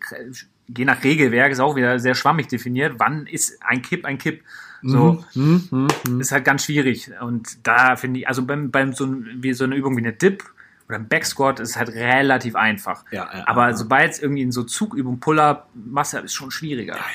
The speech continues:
Speaker 1: So,
Speaker 2: ja.
Speaker 1: ne? Und da
Speaker 2: Also se-, selbst beim, beim, beim Klimmzug, ja.
Speaker 1: Ja.
Speaker 2: Sobald du einen Wechsel aus der Anterior to Posterior oder andersrum, whatever it is, ja,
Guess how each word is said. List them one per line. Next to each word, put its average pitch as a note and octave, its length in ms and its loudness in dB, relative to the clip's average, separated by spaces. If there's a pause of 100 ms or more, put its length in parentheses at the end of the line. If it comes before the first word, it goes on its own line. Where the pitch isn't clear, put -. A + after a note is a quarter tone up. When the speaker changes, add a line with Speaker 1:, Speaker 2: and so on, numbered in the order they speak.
(120)
Speaker 1:
So, - 60 -8
Speaker 2:
ja. A2 140 -4
Speaker 1:
ne? C3 180 -2
Und A2 120 -2
da A2 40 0 (120)
Speaker 2:
Also A#2+ 120 2
se-, A#2+ 200 -4
selbst C3+ 260 -2
beim, G2+ 220 -2
beim, G2+ 160 -2
beim G2 240 2
Klimmzug, A2+ 540 -2 (140)
ja. F#2 160 -6
Speaker 1:
Ja. A#2 260 2 (260)
Speaker 2:
Sobald A#2 400 -2
du D#3+ 80 6
einen G#2+ 420 4 (600)
Wechsel G#3+ 800 -2 (100)
aus A#2 340 0
der G#2+ 540 2
Anterior E3 460 4
to C3 80 -4
Posterior F3+ 720 0
oder C3+ 240 0
andersrum, E3 440 -2
whatever E3 380 4
it E3 80 6
is, G3 240 2
ja, B2+ 300 -4